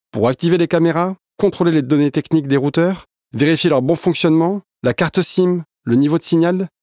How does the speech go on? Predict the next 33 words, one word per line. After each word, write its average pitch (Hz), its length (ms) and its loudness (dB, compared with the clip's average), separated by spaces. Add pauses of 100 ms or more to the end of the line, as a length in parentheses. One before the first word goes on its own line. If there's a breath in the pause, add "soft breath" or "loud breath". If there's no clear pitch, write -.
et 131 100 0
pouvoir 120 340 0
alerter 139 340 0
la 95 100 -4
bonne 156 220 0
personne 185 500 0 (280)
si - 120 -4
une 101 100 2
intervention 117 640 0
est 101 80 -4
nécessaire. 95 600 -4 (440)
Karim 185 260 2
Majri 123 340 0
me 113 100 2
précise 101 320 -4
qu'il 120 140 0
existe 117 340 -2 (120)
plusieurs 196 400 2
modèles 117 280 0
de 107 80 -2
routeurs 190 480 -2 (160)
selon 151 240 0
les 107 100 -2
performances 139 560 -2
souhaitées. - 380 -6 (480)
Dans - 80 -8
le 95 100 -6
cas 202 140 0
précis - 340 -4
de 107 80 0
nos 98 120 -2
caméras 120 340 0
nomades, 180 480 0